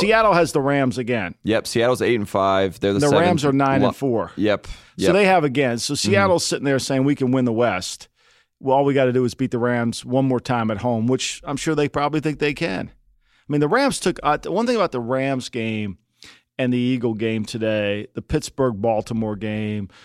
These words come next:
Speaker 1: I think the Minnesota-Carolina game, I think those games, there was a lot of blood left on the field, and those games are gonna be hard to recover from. Pittsburgh was struggling against Baltimore. I don't think Pittsburgh's defense is that bad where Joe Flacco can move the ball at will against them.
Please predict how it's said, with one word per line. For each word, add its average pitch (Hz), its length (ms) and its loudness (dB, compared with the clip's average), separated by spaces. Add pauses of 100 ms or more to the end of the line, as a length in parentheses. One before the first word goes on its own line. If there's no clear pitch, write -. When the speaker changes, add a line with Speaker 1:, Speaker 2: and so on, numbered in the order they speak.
(140)
Speaker 1:
I 131 80 -2
think 139 160 0
the 123 60 0
Minnesota-Carolina 127 1080 0
game, 117 440 -4
I 165 180 -2
think 156 280 -4
those 135 300 -2
games, 120 420 -2
there 131 140 0
was 120 140 -6
a 120 60 -6
lot 127 180 0
of 98 120 -8
blood 123 220 -4
left 120 260 -6
on 120 120 -4
the 117 100 -6
field, 127 420 -4 (360)
and 127 240 -6
those 180 280 -2
games 147 360 -8
are 127 40 -8
gonna 120 160 -6
be 113 120 -8
hard 123 240 -4
to 113 60 -6
recover 113 360 -8
from. 101 160 -12
Pittsburgh 147 580 -2
was 110 200 -8
struggling 131 680 -4 (300)
against 127 400 -4
Baltimore. 127 560 -2
I 170 80 2
don't 180 140 0
think 151 160 -2
Pittsburgh's 123 400 -4
defense 131 480 -2
is 95 200 -8
that 127 380 0
bad 131 200 4
where 113 160 0
Joe 123 200 0
Flacco 123 480 0
can 113 160 -2
move 127 220 0
the 113 80 -6
ball 113 240 2
at - 100 -6
will 127 240 0
against 131 340 -4
them. 135 200 -4